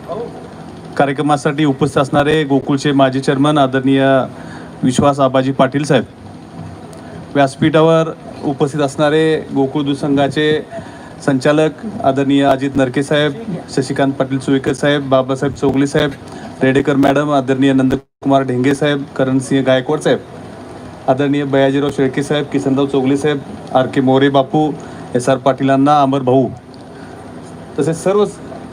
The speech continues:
व्यासपीठावर प्रकाश पाटील साहेब, सर्व संचालक, आदरणीय एम डी गोडबोले साहेब, व्यासपीठावरचे या विभागातील सर्व प्रमुख मान्यवर,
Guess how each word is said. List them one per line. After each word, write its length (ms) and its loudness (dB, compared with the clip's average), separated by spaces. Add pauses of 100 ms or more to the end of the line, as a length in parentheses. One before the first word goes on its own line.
(480)
व्यासपीठावर 440 0
प्रकाश 320 -4
पाटील 300 -4
साहेब, 220 0 (800)
सर्व 140 2
संचालक, 680 2 (1040)
आदरणीय 760 2
एम 180 2
डी 100 2
गोडबोले 420 4
साहेब, 200 4 (520)
व्यासपीठावरचे 760 0
या 100 4
विभागातील 500 2
सर्व 260 0
प्रमुख 340 0
मान्यवर, 460 2